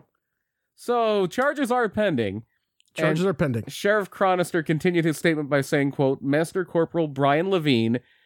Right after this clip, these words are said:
Speaker 1: has been part of the Hillsborough County Sheriff's Office since nineteen ninety,
Speaker 2: Mm.
Speaker 1: and he was just days away from retirement.
Speaker 2: Mm-hmm.
Speaker 1: We will never forget Master Corporal Levine for laying down his life in the line of duty or the response of his squad members who did everything they could to ensure the individual responsible for his death was apprehended."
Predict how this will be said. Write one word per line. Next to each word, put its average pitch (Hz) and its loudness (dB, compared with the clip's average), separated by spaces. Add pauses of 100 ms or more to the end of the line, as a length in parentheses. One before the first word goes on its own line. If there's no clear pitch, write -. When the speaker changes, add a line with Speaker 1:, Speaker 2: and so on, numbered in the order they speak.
(160)
Speaker 1:
has 156 0
been 151 0
part 170 0
of 160 -4
the 151 2
Hillsborough 151 0
County 139 0
Sheriff's 139 -4
Office 135 -4
since 120 -8
nineteen 143 -2
ninety, 127 -2 (220)
Speaker 2:
Mm. 113 -8 (240)
Speaker 1:
and 147 2
he 143 2
was 139 -2
just 120 -6
days 147 0
away 135 0
from 131 -4
retirement. 113 -4 (260)
Speaker 2:
Mm-hmm. 127 -6 (160)
Speaker 1:
We 156 0
will 151 2
never 196 0
forget 202 0
Master 170 0
Corporal 170 -2
Levine 156 0
for 147 -4
laying 151 0
down 151 2
his 123 -4
life 139 -2
in 139 -4
the 131 -2
line 135 0
of 123 -4
duty 131 0 (440)
or 160 2
the 160 2
response 156 -2
of 151 -2
his 135 -4
squad 139 0
members 135 -2
who 139 -6
did 120 -2
everything 147 -2
they 123 -2
could 135 -2
to 127 -4
ensure 135 -6
the 131 -4
individual 131 -4
responsible 139 -4
for 135 -4
his 110 -4
death 120 -2
was 117 -6
apprehended." 107 -4